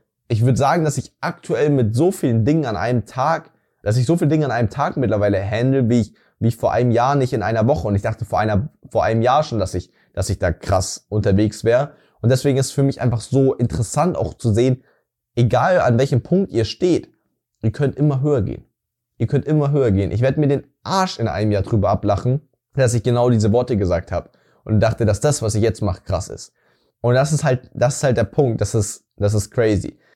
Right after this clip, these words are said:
Dann auch allgemein zu dem, wie es, wie es allgemein läuft. Ich bin nach anfänglichen Startschwierigkeiten, weil wir das mit dem, mit dem Ticketverkauf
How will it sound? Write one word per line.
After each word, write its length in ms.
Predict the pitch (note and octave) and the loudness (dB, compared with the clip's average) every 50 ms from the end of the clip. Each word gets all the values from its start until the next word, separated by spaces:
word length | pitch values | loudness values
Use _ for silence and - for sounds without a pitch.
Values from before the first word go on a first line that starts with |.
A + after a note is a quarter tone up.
| _ _ - | _ _ -2
Dann 220 | C3+ C3+ D3+ D#3+ | 0 0 2 2
auch 220 | C#3 D3+ C3+ - - | 0 0 -2 -2 -2
allgemein 540 | A2 C#3 D#3+ D#3+ D#3+ D#3 D#3+ D#3+ E3+ D#3+ | 0 0 2 2 2 0 0 0 -2 -2
zu 160 | - - - C#3+ | -2 -2 -4 -2
dem, 320 | C3+ C#3+ D3 D3 C#3 C3 | 0 2 2 2 2 2
wie 160 | C3 C3+ C3+ | 2 2 2
es, 200 | B2+ B2+ - - - | 0 -2 -6 -8 -4
wie 140 | A#2 A#2+ A#2+ | -2 -2 -2
es 140 | A#2+ - - | -2 -2 -2
allgemein 960 | A#2 B2+ C3 B2 C3 B2+ B2 A#2+ A#2 A2+ A2 A2+ G#2+ G#2 G#2 G2+ G2+ G2+ _ _ _ _ _ _ | -2 0 0 2 0 0 0 0 0 0 0 0 0 0 0 0 -2 -4 _ _ _ _ _ _
läuft. 560 | - G2 G#2 A2 C3 D3 F#3 B3 - - _ _ _ _ _ _ _ _ _ _ _ _ _ - | -2 0 2 2 2 2 0 -2 -6 -12 _ _ _ _ _ _ _ _ _ _ _ _ _ -2
Ich 260 | - B2+ B2 - - - | -2 -2 -2 -2 -4 -2
bin 640 | A#2+ B2 B2 A#2 A#2 A#2 A#2 A2+ A2+ A2+ A2 G#2 - _ - | 0 2 2 2 2 2 0 0 0 0 -2 -4 -6 _ -6
nach 280 | G#2 A2 A2 G#2+ - | -2 -2 -2 -2 -2
anfänglichen 480 | - B2+ C3 - C#3 C3 B2 B2 C3 A#2 | -2 -2 -2 0 0 0 0 0 0 -2
Startschwierigkeiten, 880 | - - A#2+ A#2 C#3 C#3+ - D3+ D#3 D3+ C#3+ - E3 C#3+ C#3+ C#3 C#3 B2+ | 0 0 0 0 0 0 0 0 0 0 0 0 0 0 0 0 0 0
weil 140 | A#2 G#2+ | 2 2
wir 40 | G2+ | 2
das 140 | G#2+ G2+ - | 0 0 0
mit 160 | G#2+ G2+ - | -2 0 0
dem, 140 | G2+ F#2 F2 | 0 0 0
mit 100 | F#2+ F2 | 0 0
dem 140 | F#2+ F#2 - | 0 0 0
Ticketverkauf 720 | - C#3 - B2+ A#2+ - B2 B2 - B2+ B2+ B2 B2 | 0 -2 -2 -2 -2 -2 -6 -2 0 0 0 0 -2